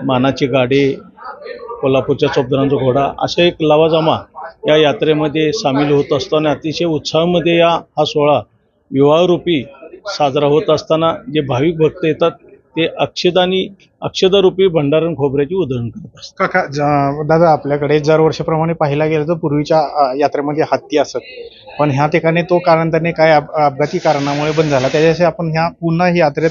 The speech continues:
Speaker 2: हत्ती असा येऊ शकेल असा काय प्रयत्नशील क-, आहेत का आपण?
Speaker 1: नाही, आता काय झालंय, अलीकडच्या या दहा, पाच दहा वर्षाच्या कार्यकालामध्ये शासनानं काही निर्बंध घातलेले आहेत.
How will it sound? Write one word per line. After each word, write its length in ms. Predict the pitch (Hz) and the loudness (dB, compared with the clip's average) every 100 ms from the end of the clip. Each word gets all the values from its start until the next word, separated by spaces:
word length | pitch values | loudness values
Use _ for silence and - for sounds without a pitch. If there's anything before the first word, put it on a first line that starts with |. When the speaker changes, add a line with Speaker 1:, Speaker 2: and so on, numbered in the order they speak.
| - | -2
Speaker 2:
हत्ती 300 | 156 - 170 | -8 -4 -4
असा 260 | 156 156 160 - - - - | 0 -2 -2 -8 -14 -10 0
येऊ 200 | 156 170 | 2 2
शकेल 280 | 170 156 151 | 0 -2 -2
असा 160 | 147 | 0
काय 100 | 156 | -2
प्रयत्नशील 680 | 151 156 160 160 156 160 151 - | 0 0 0 -2 -4 -2 -2 0
क-, 320 | 151 135 131 | 2 2 2
आहेत 360 | 139 127 135 135 | 0 0 -2 -6
का 160 | - | -8
आपण? 180 | 127 123 123 _ _ _ _ _ - | -16 -16 -20 _ _ _ _ _ -8
Speaker 1:
नाही, 120 | - | -4
आता 120 | - | -2
काय 260 | - 156 156 | 0 0 2
झालंय, 340 | 156 127 127 - _ _ _ _ - | 2 0 -2 -6 _ _ _ _ -8
अलीकडच्या 840 | 139 156 160 160 170 170 - - | -4 0 0 0 2 4 2 -2
या 100 | 147 | -2
दहा, 160 | 143 147 | 0 -2
पाच 280 | - 143 135 | 0 -2 2
दहा 120 | - | 2
वर्षाच्या 460 | 156 135 156 139 147 | 2 0 -2 -2 0
कार्यकालामध्ये 840 | 147 135 139 139 143 139 147 147 - _ _ _ _ | 0 0 -2 -2 -2 -2 0 -2 -4 _ _ _ _
शासनानं 520 | - 127 120 147 151 | -2 0 2 2 2
काही 140 | 151 156 | 4 2
निर्बंध 460 | 156 143 139 156 | 2 0 2 0
घातलेले 420 | 147 120 135 131 | 0 0 -2 -4
आहेत. 120 | 123 | -4